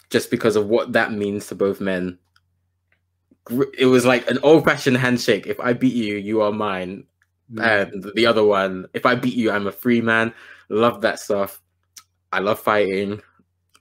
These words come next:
Speaker 1: And yeah, that just spoke to me. I think telling a story through a fight is, is very magical.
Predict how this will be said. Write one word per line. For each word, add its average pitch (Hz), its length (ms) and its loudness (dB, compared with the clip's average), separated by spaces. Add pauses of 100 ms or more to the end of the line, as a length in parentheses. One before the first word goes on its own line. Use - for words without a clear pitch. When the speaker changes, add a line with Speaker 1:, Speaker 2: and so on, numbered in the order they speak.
(880)
Speaker 1:
And 98 420 -4
yeah, 101 140 4
that 101 140 -4
just 101 140 -10
spoke 92 200 -4
to 104 60 -6
me. 95 220 -4 (480)
I 107 40 0
think 104 300 -4 (540)
telling 131 320 4
a 123 40 4
story 120 300 4
through 110 200 0
a 92 40 -2
fight 90 380 -4
is, 87 320 -14
is 92 180 -10
very 90 340 -6
magical. 85 520 -12